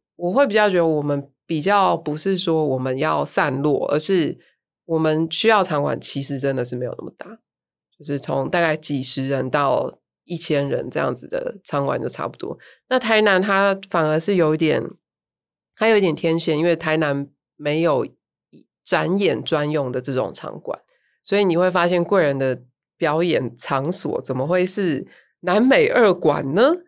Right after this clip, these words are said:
怎么会是在那个多功能的展演厅？怎么会是在艺廊？怎么会是在电影院？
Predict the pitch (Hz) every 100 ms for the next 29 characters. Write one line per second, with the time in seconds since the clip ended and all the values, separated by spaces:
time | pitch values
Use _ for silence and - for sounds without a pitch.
0 | _ _ _ 160 180 233 240 226 214 202
1 | 185 160 147 143 233 226 233 220 160 151
2 | 147 165 170 196 151 156 160 151 143 165
3 | 180 180 180 165 240 233 165 151 131 135
4 | 143 139 147 175 185 196 180 170 151 165
5 | 165 135 - - 151 143